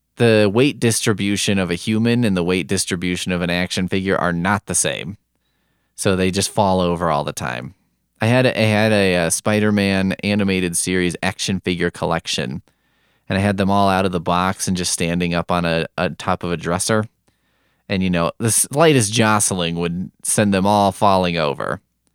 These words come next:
So the dresser became effectively useless for clothing storage because you couldn't open the <laughs> drawer without knocking over Hydro Man or whatever. Um, but yeah, I think just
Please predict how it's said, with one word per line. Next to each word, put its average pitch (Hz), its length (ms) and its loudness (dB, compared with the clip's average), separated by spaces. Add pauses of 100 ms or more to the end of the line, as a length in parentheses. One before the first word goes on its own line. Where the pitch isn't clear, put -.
(500)
So - 160 0
the 127 80 0
dresser 156 400 4
became 110 380 2
effectively 92 580 0
useless 90 480 0
for 82 140 -6
clothing 85 460 0
storage 65 540 -6
because 76 480 -6 (640)
you 87 200 -8
couldn't 90 400 -4 (320)
open 92 320 0
the 87 100 -2
<laughs> - 0 -
drawer - 680 -2 (100)
without 151 340 2
knocking 127 520 -2
over 117 380 2
Hydro 113 400 0
Man 101 320 -2
or 101 100 -2
whatever. 101 420 -6 (1080)
Um, 101 540 2 (1600)
but 175 120 6
yeah, 139 300 6
I 139 140 2
think 170 320 -2
just - 520 0